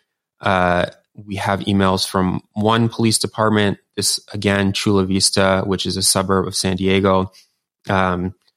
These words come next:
sent an email to, like, a hundred different cops offering a free Skydio drone to anyone who used a referral code, basically. Um, and then we saw, we saw different departments around the country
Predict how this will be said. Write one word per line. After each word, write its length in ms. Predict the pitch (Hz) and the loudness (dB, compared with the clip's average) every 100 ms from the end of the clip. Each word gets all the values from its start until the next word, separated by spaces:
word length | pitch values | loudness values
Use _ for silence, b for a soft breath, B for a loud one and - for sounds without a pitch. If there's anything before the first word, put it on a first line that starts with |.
| _ _ _ _ _ _ _ _ _ _ 98 | _ _ _ _ _ _ _ _ _ _ -10
sent 320 | 98 - 120 | -2 2 2
an 80 | 120 | 4
email 280 | 110 113 107 | 4 4 2
to, 120 | - | 0
like, 140 | 104 98 | -2 -2
a 40 | |
hundred 360 | 98 120 120 127 | -2 -2 0 -2
different 300 | 123 131 113 | -2 -2 -2
cops 360 | 120 117 117 | 0 0 0
offering 540 | - 107 104 - 113 107 | -2 0 0 2 2 2
a 80 | 95 | 0
free 300 | - 107 104 | -2 0 2
Skydio 640 | - 95 92 98 98 101 | 0 0 0 2 2 2
drone 480 | - 95 92 101 110 | 0 0 2 2 2
to 200 | - - | 0 -2
anyone 460 | 101 95 98 95 | 0 2 2 2
who 140 | 95 101 | 0 0
used 340 | 95 95 92 | 0 0 0
a 60 | 113 - | -4 -6
referral 520 | 117 101 - 90 98 104 | -10 -10 -2 2 2 2
code, 460 | 120 113 113 107 _ - | 2 4 2 -2 _ -4
basically. 720 | 113 113 123 127 120 120 - _ _ _ | -2 -2 -2 0 2 0 -4 _ _ _
Um, 460 | - 98 95 92 95 | -2 0 2 2 0
and 180 | 107 101 | 0 0
then 240 | 98 95 95 | 2 0 0
we 100 | 98 | 0
saw, 520 | - 104 101 98 98 - _ _ - | 2 2 2 2 0 -4 _ _ -8
we 140 | 123 | -2
saw 240 | 120 135 | 2 2
different 300 | 135 135 131 | 2 2 0
departments 580 | 110 - 107 107 104 98 | -2 -2 0 2 2 2
around 220 | 98 95 | 2 2
the 80 | 90 | 0
country 640 | - 101 98 - 98 95 | -2 -2 -2 -2 -2 -2